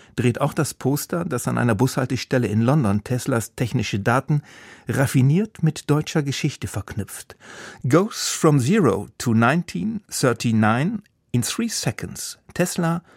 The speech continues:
the Swasti car." Etwa sprintet von null auf neunzehnhundertneununddreißig in drei Sekunden. Tesla, das Hakenkreuzauto.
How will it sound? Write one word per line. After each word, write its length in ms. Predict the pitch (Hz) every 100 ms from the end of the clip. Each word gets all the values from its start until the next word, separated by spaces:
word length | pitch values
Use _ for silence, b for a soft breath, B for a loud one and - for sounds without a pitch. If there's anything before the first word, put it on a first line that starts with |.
| -
the 140 | 131
Swasti 540 | - - 175 - 101 95
car." 460 | - 87 - - _ _ _ _ _ -
Etwa 380 | 127 156 151 - B B B
sprintet 500 | - - 170 175 -
von 160 | 139
null 140 | 139 160
auf 160 | 131
neunzehnhundertneununddreißig 1200 | 135 135 - 123 123 110 113 110 107 - 139 117 110
in 80 | 107
drei 200 | 110 110
Sekunden. 540 | 113 - 95 - 90 B B B
Tesla, 480 | - 190 - 170 165 B B
das 280 | 151 - -
Hakenkreuzauto. 920 | 127 - 95 104 98 - 107 -